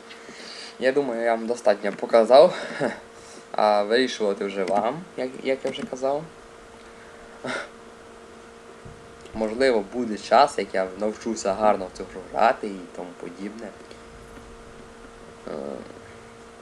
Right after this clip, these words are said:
хоча буде це, напевно, десь так.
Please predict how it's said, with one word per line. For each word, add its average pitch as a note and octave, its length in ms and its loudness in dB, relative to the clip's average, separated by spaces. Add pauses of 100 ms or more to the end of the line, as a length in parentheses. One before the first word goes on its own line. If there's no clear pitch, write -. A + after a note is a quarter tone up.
(1080)
хоча E3 580 6
буде B2+ 300 -2
це, G2 280 -2
напевно, F#2 380 -4
десь F2+ 160 -10
так. A2 540 2